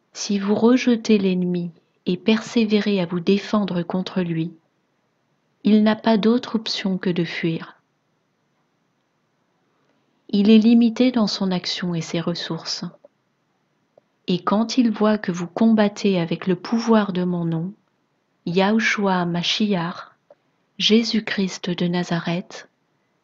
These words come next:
et que vous êtes oint dans mon pouvoir, il est obligé de se retirer, car il n'a pas le choix.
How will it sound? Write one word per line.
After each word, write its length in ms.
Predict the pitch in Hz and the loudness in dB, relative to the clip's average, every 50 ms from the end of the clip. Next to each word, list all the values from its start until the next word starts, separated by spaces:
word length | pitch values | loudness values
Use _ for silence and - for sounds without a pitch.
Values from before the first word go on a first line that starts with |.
| _ _ _ _ _ _ _ _ _ _ | _ _ _ _ _ _ _ _ _ _
et 120 | - 190 185 | -4 -4 -2
que 140 | - 220 | 2 4
vous 280 | 220 214 214 214 208 220 | 4 4 2 -2 0 0
êtes 220 | 214 208 214 - - - 202 | 0 0 0 -6 -10 -4 0
oint 340 | 214 214 233 247 240 208 175 | 2 2 4 2 2 0 0
dans 160 | 180 180 180 | 0 -2 -2
mon 180 | 180 175 175 | -2 -2 -4
pouvoir, 680 | 170 - 180 165 175 170 170 165 175 185 - - - _ _ _ _ _ _ _ _ _ _ _ _ _ _ _ _ _ _ _ _ - | -6 -6 -6 -4 -2 -2 -2 -2 -4 -6 -8 -14 -20 _ _ _ _ _ _ _ _ _ _ _ _ _ _ _ _ _ _ _ _ -4
il 200 | - 196 202 196 | -2 0 2 2
est 200 | 208 208 208 247 | 2 0 2 2
obligé 520 | 247 247 220 226 233 214 185 - 202 196 | 2 4 4 4 4 2 2 2 2 2
de 120 | 185 180 175 | 2 2 -2
se 160 | - - 180 | -4 -4 -4
retirer, 580 | 175 175 170 - - 180 165 - 160 156 165 - _ _ _ _ _ _ _ _ _ _ _ _ _ - | -2 -2 -4 -4 -4 -6 -4 -4 -6 -8 -8 -12 _ _ _ _ _ _ _ _ _ _ _ _ _ -2
car 180 | 202 185 185 | -2 0 0
il 160 | 196 190 196 | 2 2 2
n'a 140 | 190 180 175 | 2 0 0
pas 240 | 180 - 196 208 220 | 0 0 2 2 2
le 120 | 208 190 | 2 0
choix. 440 | 170 - - - 175 156 165 - - | 0 -2 -4 -4 -4 -6 -6 -8 -14